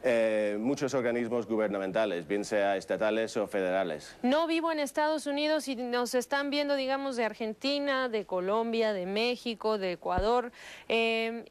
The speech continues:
Speaker 2: ¿existen estas mismas organizaciones que certifiquen y ese certificado vale para todos los países?
Speaker 1: Eh, no necesariamente. Muchos países tienen sus propias certificaciones o títulos universitarios,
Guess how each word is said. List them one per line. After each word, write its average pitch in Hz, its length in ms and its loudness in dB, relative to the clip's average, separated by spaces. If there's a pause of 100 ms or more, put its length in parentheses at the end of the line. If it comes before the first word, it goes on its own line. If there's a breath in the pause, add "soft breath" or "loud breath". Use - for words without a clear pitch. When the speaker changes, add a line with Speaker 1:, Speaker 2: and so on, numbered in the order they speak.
(100)
Speaker 2:
¿existen 285 460 -4
estas 277 200 -2
mismas 269 320 -2
organizaciones 233 640 -2
que 233 120 0
certifiquen 254 1080 -2
y 233 160 -2
ese 262 180 -2
certificado 247 600 0
vale 247 280 -2
para 214 260 0
todos 254 360 0
los 247 160 -4
países? 247 680 -2 (480)
Speaker 1:
Eh, - 120 -4 (380)
no 175 360 4
necesariamente. 127 920 0
Muchos 139 360 0
países 151 500 0
tienen 143 240 2
sus 135 220 -2
propias 139 560 0
certificaciones 131 1000 0
o 113 400 2
títulos 123 520 0
universitarios, 120 960 0